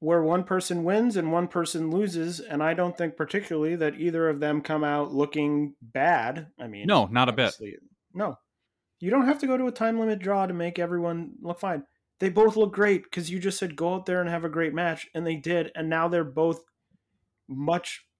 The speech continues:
Speaker 1: you know, they're get-, they're both getting a lot of hype
Speaker 2: Yeah.
Speaker 1: in the week. It isn't like Starlight Kid, everyone's like, "Well, that's it for her. She, she lost one match, it's over."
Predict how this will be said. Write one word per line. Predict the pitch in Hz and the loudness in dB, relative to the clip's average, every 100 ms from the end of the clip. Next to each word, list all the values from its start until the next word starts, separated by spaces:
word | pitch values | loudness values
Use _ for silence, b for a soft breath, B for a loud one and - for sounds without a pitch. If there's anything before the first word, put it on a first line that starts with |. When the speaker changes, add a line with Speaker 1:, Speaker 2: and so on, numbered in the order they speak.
| _ _ | _ _
Speaker 1:
you | 151 | -4
know, | 143 120 - - | -4 -4 -10 -2
they're | 190 | 0
get-, | 175 208 202 | 4 2 4
they're | 160 202 | 4 4
both | 220 220 214 | 6 6 6
getting | 196 185 | 2 4
a | |
lot | 175 175 | 4 4
of | 170 | 4
hype | 180 147 - - _ _ _ - | 2 0 -2 -18 _ _ _ -2
Speaker 2:
Yeah. | 123 92 - | 0 0 -4
Speaker 1:
in | 160 | -4
the | 160 | 0
week. | 156 135 - - _ - | 0 0 -4 -18 _ -6
It | 156 | -2
isn't | 170 185 | -2 -2
like | 175 165 | 0 -2
Starlight | - 165 160 151 | 0 0 2 2
Kid, | 147 160 | 2 0
everyone's | 151 143 139 131 | 0 0 0 -2
like, | 120 117 | -6 -8
"Well, | 113 135 135 | -2 -2 -2
that's | 127 131 143 | -6 -8 -8
it | 135 | -6
for | 139 | -6
her. | 127 135 113 | -4 -4 -6
She, | 113 - 131 131 | -10 -10 -10 -8
she | 127 - 135 | -10 -6 -4
lost | 135 143 - | -2 -2 -4
one | 139 135 | -6 -4
match, | 131 120 - | -6 -8 -12
it's | - | -10
over." | 127 117 110 104 | -8 -8 -8 -14